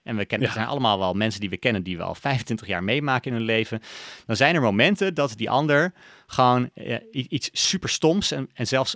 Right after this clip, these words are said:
Speaker 1: onacceptabels doet. Hè, dat gebeurt
Speaker 2: Ja.
Speaker 1: gewoon in, in vijfentwintig jaar. Dan is volgens mij de kunst om samen aan tafel te gaan zitten en niet direct de directeur erbij te gaan halen en het direct te, te escaleren.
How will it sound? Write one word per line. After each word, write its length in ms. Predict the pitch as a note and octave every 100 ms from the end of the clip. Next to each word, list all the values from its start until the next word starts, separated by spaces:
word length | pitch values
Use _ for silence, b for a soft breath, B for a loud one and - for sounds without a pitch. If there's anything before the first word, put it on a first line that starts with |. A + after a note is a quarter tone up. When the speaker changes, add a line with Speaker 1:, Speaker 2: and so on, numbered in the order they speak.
| -
Speaker 1:
onacceptabels 920 | - D3 B2+ - - A#2+ G2 D#2 - -
doet. 340 | G#2 - - -
Hè, 80 |
dat 120 | C#3+ -
gebeurt 240 | C3+ G2
Speaker 2:
Ja. 60 | -
Speaker 1:
gewoon 240 | D#2+ D#2
in, 220 | - F#2+ G2
in 80 | G2
vijfentwintig 480 | - F#2+ - F#2 -
jaar. 260 | G#2 C3+ B2
Dan 140 | A2+
is 100 | A2+
volgens 240 | B2 -
mij 100 | A2
de 60 | F2+
kunst 300 | - D3 -
om 160 | B2 A2
samen 320 | B2 A#2 A2+
aan 140 | G2+
tafel 320 | - A#2 A#2
te 100 | -
gaan 160 | G2+ G2+
zitten 220 | G#2+ -
en 80 | F#2
niet 140 | A2 A2+
direct 260 | G#2 G2
de 100 | G#2
directeur 640 | F#2+ G#2+ F#2+ _ D3 F#3+
erbij 260 | C3+ G#2 F#2+
te 80 | -
gaan 180 | G2 F#2
halen 140 | G2+ E2+ D2+ B B B B B
en 120 | A2+
het 100 | G2
direct 380 | G2 G#2+ D#3 -
te, 220 | - - - -
te 100 | -
escaleren. 720 | B2+ - F2+ A#2 D3+ C#3+